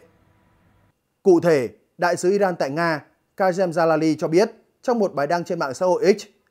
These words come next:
để tiếp tục tăng cường hợp tác khoa học công nghệ giữa Nga và Iran, hai vệ tinh của Iran là Kaushar và Hot Hot sẽ được phóng lên quỹ đạo trái đất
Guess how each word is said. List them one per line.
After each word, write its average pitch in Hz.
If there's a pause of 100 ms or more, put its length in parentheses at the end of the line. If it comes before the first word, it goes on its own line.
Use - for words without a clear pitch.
(420)
để 185
tiếp 247
tục 226
tăng 233
cường 196
hợp 160
tác 202
khoa 175
học 143
công 160
nghệ 160 (200)
giữa 139
Nga 175
và 135
Iran, 147 (460)
hai 180
vệ 175
tinh 180
của 135
Iran 156 (560)
là 175
Kaushar 196 (480)
và 151
Hot 190
Hot 208 (340)
sẽ 220
được 220
phóng 170
lên 190
quỹ 190
đạo 175
trái 143
đất 202